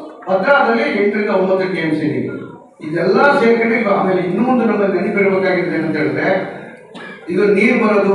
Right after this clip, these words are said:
ಮಳೆ, ಮಳೆ ನಮ್ಮಲ್ಲಿ ಬಂದಂಗೆ ಏನಾದ್ರು ಚೆನ್ನಾಗಿ ಮಳೆ ಆಗ್ಬಿಟ್ರೆ ಆ ನೀರು ಬಂದ್ರೆ ಎಲ್ಲಿ ಇಟ್ಕೊಳ್ಬೇಕು?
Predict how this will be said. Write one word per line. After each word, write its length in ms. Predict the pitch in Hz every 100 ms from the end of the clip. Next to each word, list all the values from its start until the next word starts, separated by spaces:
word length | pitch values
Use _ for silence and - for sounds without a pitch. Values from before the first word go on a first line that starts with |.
| 190
ಮಳೆ, 160 | 208 208
ಮಳೆ 180 | 190 196
ನಮ್ಮಲ್ಲಿ 340 | 196 196 196 185
ಬಂದಂಗೆ 340 | 170 214 214 208
ಏನಾದ್ರು 260 | 202 196
ಚೆನ್ನಾಗಿ 320 | - - 202 208
ಮಳೆ 160 | 196
ಆಗ್ಬಿಟ್ರೆ 420 | 202 196 190 190 196 - - - - -
ಆ 60 | 240 247
ನೀರು 240 | 247 254 226
ಬಂದ್ರೆ 240 | 226 226 226
ಎಲ್ಲಿ 140 | 202 240
ಇಟ್ಕೊಳ್ಬೇಕು? 460 | 233 226 220 214